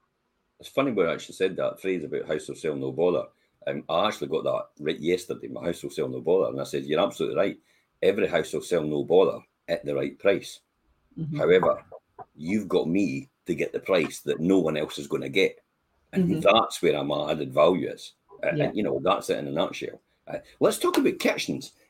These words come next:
Speaker 1: Kitchens are, you know, kitchens are probably the next one that everybody, a-, as soon as you walk in a kitchen and it's just brand new and it just ticks all the right boxes, it's like, you know, I think most people, do you think most people have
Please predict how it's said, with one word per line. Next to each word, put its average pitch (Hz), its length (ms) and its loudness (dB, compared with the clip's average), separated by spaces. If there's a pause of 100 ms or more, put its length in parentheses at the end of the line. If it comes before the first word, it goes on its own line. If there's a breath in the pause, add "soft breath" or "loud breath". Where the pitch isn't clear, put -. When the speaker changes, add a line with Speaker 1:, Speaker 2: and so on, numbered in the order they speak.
(100)
Speaker 1:
Kitchens 151 460 2
are, - 320 8
you 160 100 0
know, 151 240 4 (240 soft breath)
kitchens 202 400 2
are 127 80 6
probably 139 400 4
the 101 60 2
next 139 300 0
one 78 240 -8 (140)
that 90 360 4 (100)
everybody, 101 720 4
a-, - 200 2
as - 140 0
soon 269 180 4
as 269 80 2
you 208 100 6
walk - 240 4
in 92 100 0
a 90 100 -4
kitchen - 500 0 (520)
and 92 140 2
it's - 360 -2
just - 340 -4 (140)
brand 101 640 4
new 104 440 2 (600)
and 92 240 0
it 87 120 -2
just 107 280 -6
ticks - 300 -6
all 123 180 8
the 110 100 4
right 73 220 0
boxes, 76 640 -4
it's - 140 -12
like, 82 200 -2 (220)
you 135 80 -8
know, 101 200 -6 (540)
I 110 80 2
think 170 220 0
most 104 260 -2
people, 90 280 -2
do 76 160 -6
you 127 60 -2
think 349 180 -4
most - 180 -2
people 123 200 0
have 107 100 4